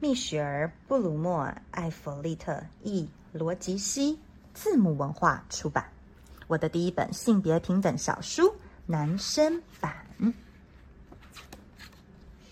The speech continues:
不管任何时候，都要尊重你的妈妈，因为把你带到这个世界上的就是她。你可以大方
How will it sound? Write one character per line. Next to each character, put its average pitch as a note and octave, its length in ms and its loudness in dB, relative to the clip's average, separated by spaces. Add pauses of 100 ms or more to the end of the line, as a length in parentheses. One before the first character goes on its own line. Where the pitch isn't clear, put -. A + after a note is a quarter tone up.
(400)
不 G3+ 100 -4
管 D3 220 0
任 G3+ 220 4
何 D#3+ 160 -2
时 D#3+ 240 0
候， G3+ 360 4 (100)
都 A3 100 2
要 A3+ 140 6
尊 E4 340 -2
重 C#4 420 4
你 D3 100 -4
的 C#3+ 120 -6
妈 D#3+ 240 -2
妈， D#3 180 0 (400)
因 F4 180 0
为 F#4 360 2 (400)
把 F3 140 0
你 F#3+ 120 6
带 F#3 160 0
到 E3+ 140 0
这 F3 100 -4
个 E3 100 0
世 E3+ 180 -4
界 E3+ 120 -2
上 D#3+ 320 2
的 D3 260 -2 (160)
就 E3 220 0
是 - 340 -4
她。 A3+ 460 2 (1600)
你 B3 120 0
可 C#4 120 0
以 D4+ 100 0
大 B3 260 0
方 A3+ 420 2